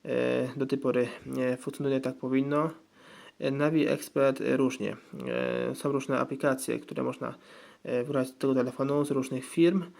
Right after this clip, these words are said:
E, ta aplikacja akurat, e, oryginalna nie zdaje egzaminu.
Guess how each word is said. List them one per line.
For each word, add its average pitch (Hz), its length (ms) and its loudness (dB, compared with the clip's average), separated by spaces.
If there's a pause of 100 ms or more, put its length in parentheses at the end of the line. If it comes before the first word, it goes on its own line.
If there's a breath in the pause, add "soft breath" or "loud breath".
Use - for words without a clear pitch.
(460 loud breath)
E, 135 360 2
ta 160 280 2
aplikacja 151 480 0
akurat, 135 440 2
e, 127 320 2 (140)
oryginalna 131 600 0
nie 127 240 0
zdaje 123 320 4
egzaminu. 123 580 -2